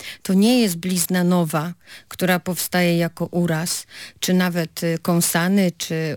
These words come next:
ur-, y, przez, y, dużo teraz ostatnio się mówi o,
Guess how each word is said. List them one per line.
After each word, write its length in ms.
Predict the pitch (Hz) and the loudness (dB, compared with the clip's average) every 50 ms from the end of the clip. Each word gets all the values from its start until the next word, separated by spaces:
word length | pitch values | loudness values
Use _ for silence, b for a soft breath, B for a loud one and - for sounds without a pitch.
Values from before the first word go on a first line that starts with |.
| - | -6
ur-, 220 | - 165 170 165 - | -4 -2 -2 -2 0
y, 160 | 156 170 160 - | -2 -2 -4 -4
przez, 380 | - - - 165 160 - - - | -8 -6 -4 -4 -2 -2 -2 -2
y, 160 | 170 165 165 | -2 -2 -2
dużo 280 | 170 180 180 160 175 165 | -2 -2 -2 0 -2 -2
teraz 340 | - 175 170 170 - - 170 | -2 -2 -4 -2 -4 -4 -6
ostatnio 400 | 170 - - 170 - - 180 170 | -6 -4 -6 -6 -6 -4 -4 -4
się 160 | - - 185 | -2 -2 0
mówi 400 | 175 175 170 160 165 170 165 - | 2 2 2 2 0 0 0 0
o, 220 | - 165 165 180 | 0 -2 -2 -2